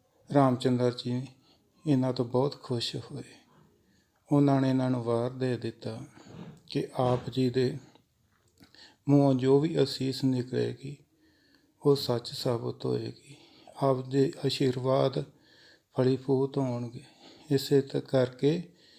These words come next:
ਖੁਸਰਿਆਂ ਨੂੰ ਮਾੜਾ ਨਾ ਬੋਲਿਆ ਕਰੋ, ਖੁਸਰਿਆਂ ਦੀਆਂ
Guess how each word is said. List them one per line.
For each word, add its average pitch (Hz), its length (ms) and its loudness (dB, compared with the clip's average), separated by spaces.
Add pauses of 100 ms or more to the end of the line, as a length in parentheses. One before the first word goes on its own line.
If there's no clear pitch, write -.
(260)
ਖੁਸਰਿਆਂ 156 580 4
ਨੂੰ 147 360 2 (360)
ਮਾੜਾ 120 360 4
ਨਾ 127 200 -2
ਬੋਲਿਆ 117 440 -2
ਕਰੋ, 113 500 -8 (600)
ਖੁਸਰਿਆਂ 147 500 0
ਦੀਆਂ 131 420 0